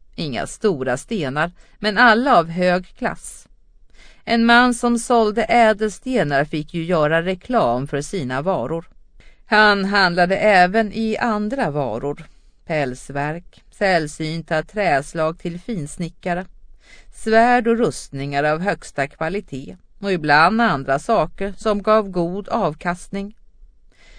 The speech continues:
Men det var alltid ädelstenarna som inbringade den största vinsten. Lägre går jag inte.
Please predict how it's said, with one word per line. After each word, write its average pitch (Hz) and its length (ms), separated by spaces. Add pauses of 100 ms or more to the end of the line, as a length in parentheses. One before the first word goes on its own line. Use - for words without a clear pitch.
(260)
Men 240 220
det 226 80
var 214 80
alltid 233 540
ädelstenarna 143 1200
som 165 260
inbringade 147 880
den 175 200
största - 560
vinsten. 127 600 (1200)
Lägre 196 560
går 151 260
jag 175 160
inte. 190 320